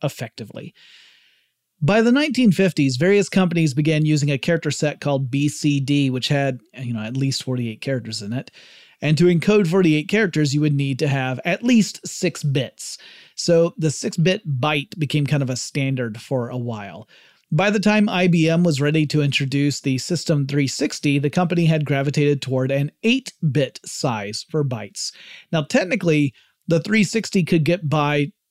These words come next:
with just seven bits to represent all the characters that it was going to use.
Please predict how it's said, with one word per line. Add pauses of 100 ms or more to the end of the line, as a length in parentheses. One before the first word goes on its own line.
with
just
seven
bits
to
represent (100)
all
the
characters
that
it
was
going
to
use.